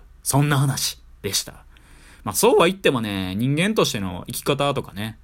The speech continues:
マインドとかになってくると、まあ、いくらね、人の言ってることを聞こうが、その人とね、自分は違うんでね、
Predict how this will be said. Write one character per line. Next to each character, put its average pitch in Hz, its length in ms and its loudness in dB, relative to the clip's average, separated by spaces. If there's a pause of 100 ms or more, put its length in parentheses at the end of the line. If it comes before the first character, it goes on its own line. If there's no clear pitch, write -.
(140)
マ 135 160 2
イ 185 40 0
ン 196 40 2
ド 208 80 4
と 196 100 0
か 123 100 -2
に 101 80 -4
な 101 120 -2
っ 101 40 -10
て 143 80 -6
く 139 100 -4
る 147 100 -2
と、 196 340 0
ま 117 80 -2
あ、 117 40 -2
い 123 80 -2
く 233 80 0
ら 254 100 2
ね、 277 100 -6 (240)
人 - 180 -4
の 214 100 0
言 214 80 0
っ - 20 -14
て 220 120 -4
る 214 80 2
こ 208 100 2
と 135 120 0
を 90 280 -6
聞 - 100 -10
こ 156 180 4
う 107 40 -2
が、 104 420 0
そ - 120 -4
の 233 80 2
人 - 160 0
と 104 100 -4
ね、 82 180 -14
自 104 160 -6
分 120 180 0
は 135 200 0
違 165 60 2
う 220 140 4
ん 143 40 -4
で 92 80 -6
ね、 85 180 -14